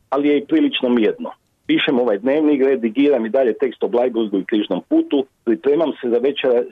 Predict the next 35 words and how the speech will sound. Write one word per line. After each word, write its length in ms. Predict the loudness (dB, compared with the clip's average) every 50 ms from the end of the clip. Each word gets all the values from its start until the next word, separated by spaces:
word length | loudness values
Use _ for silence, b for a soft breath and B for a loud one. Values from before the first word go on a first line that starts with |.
| -12 -14 -12
za 200 | -8 -4 -4 -4
večerašnju 600 | -4 -4 -4 0 0 2 2 0 0 -2 -4 -4
debatu 500 | -2 -2 -2 0 -2 -2 -2 -2 -2 -4
u 80 | -4 -2
knjižnici 560 | -2 -2 -2 0 0 0 -2 -2 -2 -4 -6
i 60 | -6
čitaonici 800 | -6 -8 -6 -4 -2 -2 0 0 0 -2 -2 -4 -2 -4 -4 -4 -4 _ _ _ _ -2
Bogdana 400 | -2 -2 0 -2 0 0 0 0
Ogrizovića 640 | 0 0 0 0 0 0 -2 -2 -4 -4 -2 -2
u 40 | -2
Peradovićevoj 1000 | -2 0 0 0 2 2 2 2 0 0 0 0 -2 -2 0 0 2 2 0 -2 -4 _
ulici 500 | -2 0 0 0 0 0 -2 -2 -2 0 0
o 80 | -2 -2
temi 400 | -2 -2 0 0 0 0 -2 -2 -2
Palež 320 | -2 0 0 0 0 -2 -2
Notre 260 | -4 -4 -4 -6 -6
Dama, 480 | -4 -2 -2 -2 0 -2 -2 -4 -6 -8 -12 _ -12 -6 -2
znak 400 | -2 -2 0 -2 -4 -8 -14 -6 -4
vremena. 360 | -2 -2 -2 -4 -8 -16 _ _ _ _ _ _ -2
Ta 120 | -2 -2
diskusija 500 | -2 -4 -4 -2 0 0 2 2 2 2
je 180 | 2 0 0 0
prošla, 500 | 0 0 0 0 0 -2 -2 -2 -2 -6 -12 _ _ _ _ _ _ -20 -12 -4
skoro 240 | -2 0 2 2
je 100 | 2 0
ponoć, 420 | 0 0 0 0 2 2 0 0 -2 -6 -12 -14 _ _ _ _
pa 80 | -4 -4 -2 0
slijedi 260 | 0 0 2 0 0
bilješka 500 | 0 2 2 2 2 0 0 0 0 2
o 180 | 2 2 2 0 0
toj 240 | 0 0 0 0 0
tridini. 480 | -2 -2 -2 0 0 0 0 -2 -4 -6 -12 _ _ _ _ -2
Ona 160 | 0 0 0
je 100 | 0 0
prenošena 540 | 0 0 2 2 0 0 0 0 0 0